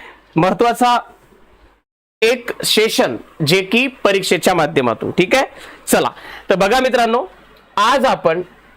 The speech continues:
जो प्रश्न बघणार आहेत, हे प्रश्न उद्याचे आपले यश संपादन करणारे आहेत, म्हणून आपल्याला स-, काळजीपूर्वक अभ्यास करायचा आहे. बघा मित्रांनो, पहिला प्रश्न, आणि प्रश्न स्क्रीनवर वाचत जा आणि त्यानुसार पुढे चालत जा, म्हणजे आम्हाला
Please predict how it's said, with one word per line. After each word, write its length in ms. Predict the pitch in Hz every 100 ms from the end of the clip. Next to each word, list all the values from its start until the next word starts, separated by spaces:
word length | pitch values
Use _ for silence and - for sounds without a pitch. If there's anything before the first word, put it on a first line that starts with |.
| -
जो 280 | 143 220 277
प्रश्न 420 | 220 220 - 302
बघणार 300 | 285 254 247
आहेत, 260 | 196 185 160
हे 220 | 180 277
प्रश्न 400 | 311 247 240 277
उद्याचे 720 | 277 214 208 247 247 - 285 294
आपले 360 | 214 214 226 226 220
यश 300 | 220 240 233
संपादन 580 | 202 180 175 185 185 208
करणारे 400 | 185 156 151 139
आहेत, 260 | 117 110 113 - - - -
म्हणून 280 | 156 240
आपल्याला 340 | 208 165 160 170
स-, 180 | - 165 165
काळजीपूर्वक 500 | 156 156 160 180 156
अभ्यास 320 | 131 139 147
करायचा 340 | 139 131 151
आहे. 320 | 156 - - -
बघा 200 | 196 262
मित्रांनो, 360 | 254 247 247 269 -
पहिला 280 | 220 254 294
प्रश्न, 420 | 285 220 - 160 156 - - -
आणि 200 | 165 214
प्रश्न 420 | - 233 240 294
स्क्रीनवर 400 | 285 - 262 277
वाचत 380 | 240 208 202 285
जा 180 | 185 165 - - - _ _ -
आणि 200 | 180 226
त्यानुसार 640 | - 196 208 214 - 247 269
पुढे 220 | 247 220
चालत 320 | 208 165 160
जा, 160 | 127 123
म्हणजे 300 | 165 180 208
आम्हाला 560 | 185 190 208 226 254